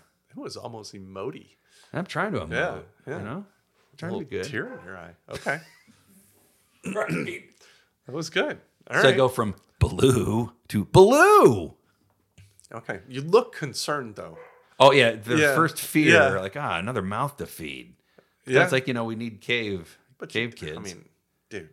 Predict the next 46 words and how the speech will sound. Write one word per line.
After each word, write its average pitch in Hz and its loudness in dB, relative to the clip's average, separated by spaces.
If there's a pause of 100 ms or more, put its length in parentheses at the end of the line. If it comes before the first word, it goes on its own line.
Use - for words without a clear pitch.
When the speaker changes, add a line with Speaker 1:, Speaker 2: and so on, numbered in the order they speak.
Speaker 1:
you're 98 -20
taking 127 -20
down 92 -16
mammoth, 101 -18
apparently. 95 -20 (200)
Speaker 2:
Yeah, - -4
Speaker 1:
I 110 -18
Speaker 2:
I 101 -16
mean, 95 -16
Speaker 1:
mammoth's 110 -12
gonna - -20
feed - -20
you - -20
for - -20
a - -20
while. - -20
Speaker 2:
that's 147 -10
true. - -14
Speaker 1:
All 110 -6
right. - -12 (240)
Speaker 2:
That's - -14
a - -20
good 78 -12
point. 73 -20 (200)
Speaker 1:
All 180 4
right. 131 2 (960)
Here's 123 -6
the 120 -12
last 113 -6
one. 80 -16 (160)
Speaker 2:
Yes. 90 -10
Speaker 1:
I, 156 0
I 135 -8
will 131 -12
give 117 -18
you 98 -16
a - -20
point 80 -20
for 82 -20
that. 87 -20
Speaker 2:
Okay. 127 -6
Speaker 1:
Even 107 -10
though 95 -14
it's, - -20 (300)
you 95 -14
know. 80 -18